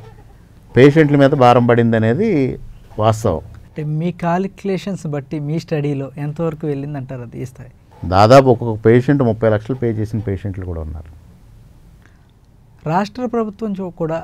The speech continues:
Speaker 2: అక్కడక్కడ పట్టుకున్న సందర్భాలు ఉన్నాయి. దాన్ని మీరేం చెప్పబోతారు?
Speaker 1: పట్టుకోవడం అనేది మిగిలిన వాళ్ళని బెదిరించడం కోసం. ఎక్కడైతే ప్రజాప్రతినిధులకి టెన్ పర్సెంట్ వాటాలు ఇవ్వలేదో ఆ హాస్పిటల్స్ మీద దాడులు జరిగినాయి.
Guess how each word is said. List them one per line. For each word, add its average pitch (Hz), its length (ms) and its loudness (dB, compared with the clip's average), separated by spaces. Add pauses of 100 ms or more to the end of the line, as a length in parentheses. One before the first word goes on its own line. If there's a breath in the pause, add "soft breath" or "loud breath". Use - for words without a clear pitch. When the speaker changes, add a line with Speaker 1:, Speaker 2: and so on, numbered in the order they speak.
Speaker 2:
అక్కడక్కడ 170 480 -6
పట్టుకున్న 156 400 -8
సందర్భాలు 160 600 -4
ఉన్నాయి. 143 280 -4 (300)
దాన్ని 151 240 -6
మీరేం 151 380 -4
చెప్పబోతారు? 131 500 -4 (160)
Speaker 1:
పట్టుకోవడం 175 680 10
అనేది 170 300 8
మిగిలిన 165 240 6
వాళ్ళని 175 220 8
బెదిరించడం 143 500 6
కోసం. 90 280 -4 (680 soft breath)
ఎక్కడైతే 160 680 8
ప్రజాప్రతినిధులకి 147 1300 6
టెన్ 131 280 2
పర్సెంట్ 135 360 4
వాటాలు 123 400 8
ఇవ్వలేదో 117 460 6
ఆ 135 300 4
హాస్పిటల్స్ 127 580 2
మీద 120 180 4
దాడులు 113 420 6
జరిగినాయి. 87 360 0